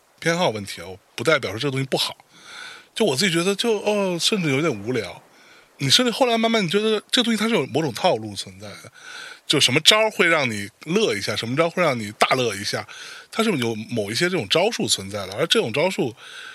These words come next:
会让我可能也是因为非常糟糕的过往的经历，<laughs> 让你觉得其实会有点没有让你开心到。那反而是看完那些作品之后，我回头看很多其他的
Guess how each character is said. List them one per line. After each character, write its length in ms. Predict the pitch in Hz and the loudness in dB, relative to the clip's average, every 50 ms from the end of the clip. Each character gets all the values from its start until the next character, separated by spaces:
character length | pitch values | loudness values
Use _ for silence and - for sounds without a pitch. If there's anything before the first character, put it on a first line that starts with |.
| - - - - _ | -18 -20 -20 -20 _
会 160 | - - - 190 | -4 -2 0 2
让 240 | 185 185 165 139 | 4 2 2 2
我 320 | 113 110 107 104 92 85 - - - - - - | 2 0 0 -2 -4 -6 -10 -16 -18 -20 -12 -8
可 140 | - 123 | -4 -2
能 180 | 117 113 139 165 | 0 0 0 2
也 120 | 147 117 | 2 2
是 100 | 113 135 | 2 2
因 180 | 143 147 139 131 | 2 0 0 2
为 240 | 127 127 131 135 143 - - - | 2 2 2 0 -2 -6 -10 -4
非 160 | - 147 131 | -2 0 0
常 160 | 120 113 113 | 0 -2 0
糟 160 | - 139 127 | 0 0 2
糕 180 | 120 127 123 123 | 2 2 2 2
的 400 | 120 117 107 104 104 104 101 113 - - _ _ | 2 0 -2 -2 -6 -8 -10 -12 -14 -20 _ _
过 160 | - 135 120 | 0 2 2
往 160 | 110 98 196 | 2 0 -4
的 80 | 202 214 | 0 2
经 240 | - - 180 175 170 | 4 4 4 4 4
历， 120 | 180 156 - - 180 160 | 4 2 2 2 0 0
<laughs> 120 | 165 151 | 0 0
让 120 | - 139 160 | 0 0 2
你 40 | 151 | 2
觉 120 | 131 131 | 2 2
得 120 | 147 151 | 2 2
其 200 | 147 - - 139 | 2 2 4 4
实 180 | 131 - - 151 | 4 4 2 0
会 200 | 147 - - 135 | -2 -4 -4 -4
有 140 | 113 110 113 | -2 -4 -4
点 240 | 113 120 107 98 - - - - _ | -4 -6 -8 -8 -12 -18 -20 -20 _
没 140 | - 107 110 | -12 -8 -4
有 260 | 127 131 117 101 95 - - | -2 -2 -4 -4 -6 -8 -8
让 160 | 127 117 110 | -6 -6 -6
你 140 | 104 98 98 | -6 -8 -8
开 220 | - - - 113 107 | -8 -6 -4 -2 -2
心 240 | - - 107 101 104 | -4 -4 -4 -4 -4
到。 180 | 117 - - - _ _ - - - - - - - - _ | -4 -4 -6 -10 _ _ -20 -20 -20 -18 -18 -18 -20 -12 _
那 200 | - 190 165 131 - - - - - _ _ | 2 2 2 2 -2 -10 -20 -20 -20 _ _
反 180 | - - - 107 | 0 2 2 4
而 260 | 104 101 107 143 202 | 4 4 2 4 6
是 380 | 233 - - 285 180 123 104 - - _ _ | 6 6 6 6 2 0 -2 -4 -10 _ _
看 200 | - - 226 214 | 0 4 4 4
完 160 | 175 160 185 233 | 4 4 4 2
那 120 | 285 262 | 2 2
些 140 | 170 151 147 | 2 2 2
作 140 | 147 165 131 | 2 0 0
品 120 | 110 101 | 0 -2
之 60 | 113 | 0
后， 80 | 143 120 | 0 -2
我 60 | 98 | 0
回 120 | - 143 | 0 0
头 80 | 180 226 | 0 0
看 220 | 233 - - 240 | 0 0 0 0
很 80 | 147 104 | 0 -2
多 180 | 110 135 156 156 - - - - | -2 -4 -4 -6 -8 -10 -6 -6
其 160 | - - 127 | -4 -4 0
他 180 | - 180 202 | 0 2 2
的 220 | 190 151 117 107 | 2 0 -2 -4